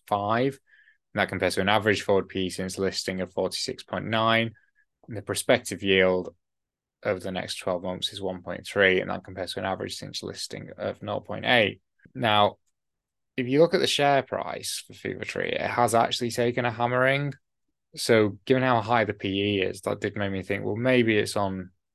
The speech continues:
reduced earnings. So maybe if you were to take what you consider to be normalized earnings, it's actually at quite a reasonable price now because the share price has taken quite a hammering. So over the past five years, the shares are actually down two-thirds.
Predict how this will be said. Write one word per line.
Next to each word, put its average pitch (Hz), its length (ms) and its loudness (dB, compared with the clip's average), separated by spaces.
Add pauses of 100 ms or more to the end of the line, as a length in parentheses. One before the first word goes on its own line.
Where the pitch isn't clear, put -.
(380)
reduced 98 500 -2
earnings. 95 640 2
So 113 100 -2
maybe 110 420 4
if 101 160 -4
you 101 100 -2
were 98 40 0
to - 160 -6
take 95 400 -2 (580)
what 127 480 -2
you 117 140 -2
consider 104 340 -2
to - 120 -6
be 113 80 0
normalized 120 680 2
earnings, 95 380 -2
it's 98 180 -6
actually - 300 -2
at - 100 -12
quite 95 200 -2
a 98 40 -2
reasonable 98 380 -4
price 101 360 4
now 95 220 -4
because 101 300 -8
the 104 80 -4
share 131 280 4
price 95 380 2
has 95 140 -6
taken 95 340 -2
quite 95 260 0
a 95 60 0
hammering. 98 640 -4 (120)
So - 120 0
over 107 100 2
the 107 80 2
past 127 280 4
five 104 260 6
years, 98 240 4
the 95 80 -8
shares 95 320 0
are 95 60 -2
actually 95 300 -4
down 92 260 -2
two-thirds. 107 840 0